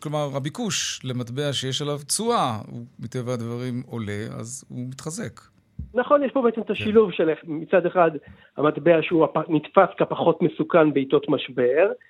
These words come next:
Speaker 2: תוסיף לכך את העובדה שהריבית, התשואה יותר גבוהה, ואז אתה אומר, "אני בעצם מרוויח שתי ציפורים במכה, אם אני היום קונה דולרים, גם נהנה מהקטנת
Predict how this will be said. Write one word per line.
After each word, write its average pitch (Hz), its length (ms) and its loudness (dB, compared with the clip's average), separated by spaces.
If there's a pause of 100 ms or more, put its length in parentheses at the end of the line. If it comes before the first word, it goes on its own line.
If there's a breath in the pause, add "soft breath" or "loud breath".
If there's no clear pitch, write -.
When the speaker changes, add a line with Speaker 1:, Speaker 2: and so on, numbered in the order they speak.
(220 soft breath)
Speaker 2:
תוסיף 220 360 6
לכך 180 280 4
את 165 100 4
העובדה 147 300 6
שהריבית, 147 600 4
התשואה 156 360 6
יותר 143 240 4
גבוהה, 127 500 2
ואז 233 120 4
אתה 240 160 0
אומר, 240 300 4
"אני 226 120 2
בעצם 233 320 0
מרוויח 220 360 -2
שתי - 220 2
ציפורים 226 340 2
במכה, 220 360 4
אם 165 140 2
אני 175 160 2
היום 170 140 2
קונה 175 300 2
דולרים, 180 360 6 (460 soft breath)
גם 170 240 6
נהנה 156 280 6
מהקטנת 156 500 2